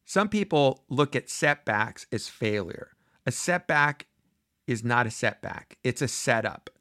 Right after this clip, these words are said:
It's a setup for something bigger and better. In other words, dropping one interest for another interest doesn't make you a dropout. It makes you a drop in into something better. So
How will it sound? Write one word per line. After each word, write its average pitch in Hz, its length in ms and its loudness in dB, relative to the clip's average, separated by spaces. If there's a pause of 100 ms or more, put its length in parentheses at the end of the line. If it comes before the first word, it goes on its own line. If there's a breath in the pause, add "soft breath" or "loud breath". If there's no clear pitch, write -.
(300)
It's 123 140 -4
a 131 60 0
setup 127 460 0
for 113 100 -6
something 110 540 -4
bigger 107 280 -2
and 95 120 -4
better. - 400 -6 (480 soft breath)
In - 100 2
other 143 180 6
words, 123 260 2
dropping 143 960 2 (300)
one 135 380 4
interest 110 720 -2 (260)
for 135 220 6
another 123 500 4
interest 104 600 -6 (340)
doesn't 165 340 2
make 143 280 0
you 120 120 0
a 95 60 -6
dropout. 92 760 0 (360)
It 135 180 0
makes 143 280 0
you 139 160 -2
a 117 120 0
drop 120 500 2
in 117 460 0 (380)
into 135 380 2
something 113 500 -2
better. 110 440 -4 (600 soft breath)
So 120 640 2